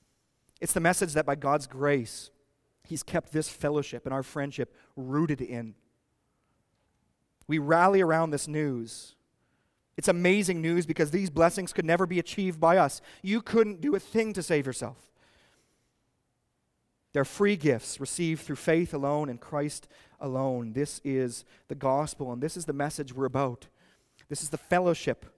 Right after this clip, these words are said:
that we share. And it's a persevering partnership.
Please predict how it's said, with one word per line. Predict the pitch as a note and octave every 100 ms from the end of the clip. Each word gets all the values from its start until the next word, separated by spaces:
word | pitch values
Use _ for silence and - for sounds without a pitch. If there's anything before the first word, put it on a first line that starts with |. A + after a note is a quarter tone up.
| _ -
that | D3
we | C#3+
share. | - D#3 D#3 B2 G#2 _ _ _ _ _ _ _ _ _ _ _ _ _ _ _ _ _ _ _ _ _ _ _ _
And | D3
it's | D3
a | D#3
persevering | - G3 E3 D3+ F#3 D3
partnership. | - B2+ B2 - A2